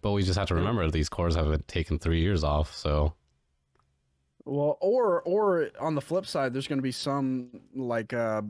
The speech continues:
Speaker 2: uh, cores on this list, like, maybe we said no to, like, Colts, for example, you know,
Speaker 1: Right.
Speaker 2: out in the middle of nowhere in Iowa. <laughs>
Speaker 1: Yeah.
Speaker 2: Um, that they're gonna come out and have, like, a ninety-seven.
Speaker 1: <laughs>
Speaker 2: Um, and, you know, it's,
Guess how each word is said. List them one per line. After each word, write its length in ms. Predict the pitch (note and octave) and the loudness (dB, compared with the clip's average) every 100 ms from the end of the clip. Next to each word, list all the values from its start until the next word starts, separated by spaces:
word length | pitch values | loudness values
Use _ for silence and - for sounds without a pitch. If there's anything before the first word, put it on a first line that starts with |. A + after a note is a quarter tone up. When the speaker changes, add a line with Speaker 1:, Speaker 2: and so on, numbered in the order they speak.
| - | -6
Speaker 2:
uh, 180 | A#2+ A2+ | -6 -6
cores 320 | A#2 - C#3+ | -4 -2 -2
on 140 | C#3+ C3+ | -2 -6
this 140 | B2+ | -6
list, 260 | B2 C#3+ C#3 | -4 -4 -2
like, 140 | A#2+ | -6
maybe 240 | A#2 B2 B2 | -4 -4 -4
we 180 | B2 | -4
said 220 | B2 B2+ A#2 | -4 -4 -4
no 120 | A#2+ | -6
to, 120 | B2 | -4
like, 160 | A2 A2 | -4 -4
Colts, 360 | - C3+ - | -2 -2 -4
for 240 | - B2 G#2+ | -8 -4 -4
example, 420 | G2+ G#2+ F#2+ E2+ | -2 -4 -4 -4
you 80 | F2+ | 0
know, 60 | D2+ | 2
Speaker 1:
Right. 220 | D2+ D#2+ D#2+ | 2 0 -4
Speaker 2:
out 140 | G#2+ | -4
in 40 | G2+ | -2
the 80 | |
middle 160 | G#2 G#2 | -2 -2
of 60 | G2+ | 0
nowhere 380 | G#2+ G#2 G2+ | 0 0 0
in 60 | G2+ | 0
Iowa. 400 | A2+ A2 F2+ F2 - - - | 0 0 -2 -4 -8 -20 -6
<laughs> 100 | B3 - - | -6 -6 -4
Speaker 1:
Yeah. 180 | G#2+ D2+ - - _ _ | -2 -2 -4 -18 _ _
Speaker 2:
Um, 600 | - D3 C#3 B2 A#2 A#2+ - _ _ | -6 -4 -2 -2 -2 -4 -10 _ _
that 360 | C3+ C3 C3 A#2+ | -14 -4 -4 -2
they're 200 | C#3+ C3+ | -2 -2
gonna 200 | C3+ B2+ | -2 -4
come 220 | - C3 | -4 -4
out 120 | C3 B2+ | -4 -4
and 80 | |
have, 180 | A2+ B2 | -6 -4
like, 160 | A#2 A2 | -4 -4
a 40 | |
ninety-seven. 800 | G#2 A#2+ B2+ A2+ A2 C#3 A#2+ F#2+ - _ _ _ _ | -4 -4 -4 -6 -4 -4 -4 -8 -14 _ _ _ _
Speaker 1:
<laughs> 220 | G2 D#2 - _ _ | -2 0 -2 _ _
Speaker 2:
Um, 680 | B2+ A#2+ A2 G#2 G2+ G2+ - _ _ _ | -6 -4 -4 -4 -6 -8 -12 _ _ _
and, 260 | A#2+ A#2+ G#2+ | -14 -12 -12
you 140 | A#2 A#2+ | -12 -10
know, 160 | A#2 | -8
it's, 260 | D3 C3+ C#3+ | -6 -6 -8